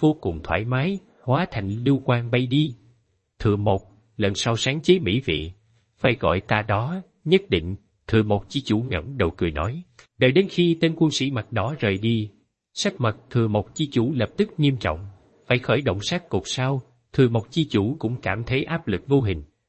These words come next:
là vũ trụ chi chủ tiến vào quân đoàn đặc thù, Tử Nguyệt Thủy Tổ đã suy sao gánh nặng này cho hắn. "Ta bỏ qua tất cả tương lai ở tấn chi thế giới, cũng là vì phải giết La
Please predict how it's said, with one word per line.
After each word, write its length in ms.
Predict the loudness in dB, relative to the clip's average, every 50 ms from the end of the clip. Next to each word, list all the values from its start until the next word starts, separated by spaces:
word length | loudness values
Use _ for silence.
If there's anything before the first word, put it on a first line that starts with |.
| _ _ _
là 160 | 0 0 0
vũ 180 | 4 4 4 4 4
trụ 160 | 2 2 2
chi 200 | 2 0 0 0 2
chủ 160 | 2 2 2
tiến 220 | 2 2 0 0 2
vào 200 | 0 -2 -2 0 0
quân 160 | 0 0 2
đoàn 260 | 0 0 0 0 -2 -4 -4
đặc 160 | -4 -4 -4 _
thù, 260 | -2 -2 -2 -2 -4 -8 -14 _ _ -20 -20 _ _
Tử 100 | 0 2
Nguyệt 260 | 2 2 2 2 2 2
Thủy 200 | 2 0 0 0 0
Tổ 260 | 0 0 0 0 0
đã 80 | 0 -2 -2
suy 180 | -2 -2 -4 -4
sao 400 | -4 -2 -2 -2 -2 -2 -4 -2
gánh 240 | -2 -2 -2 -2 -2
nặng 200 | -4 -4 -4 -6 -6
này 180 | -4 -4 -4 -4 -2
cho 120 | -2 -4
hắn. 360 | -2 -2 -4 -4 -4 -6 -10 -12 -14 _ _ _ _ _ _
"Ta 120 | -2 -2 0
bỏ 280 | 0 0 0 0 -2 -2 0
qua 280 | 0 0 2 0 0 -2
tất 120 | -2 -4 -4 -2
cả 180 | -2 -2 -2 -2 -2 0
tương 180 | 0 0 2 0
lai 260 | -2 -2 -4 -4 -4
ở 120 | -4 -6
tấn 260 | -2 -2 -2 -2 -2
chi 200 | -2 0 0 0
thế 120 | 2 0 -2
giới, 400 | 0 2 2 2 2 0 -4 -6 -10 _ _ _
cũng 240 | -2 -2 -2 0 -2
là 100 | -4 -4 -4
vì 160 | -4 -6 -6 -4
phải 140 | -6 -6 -6 -2
giết 260 | -2 -2 0 0 -2
La 160 | -2 -2 -2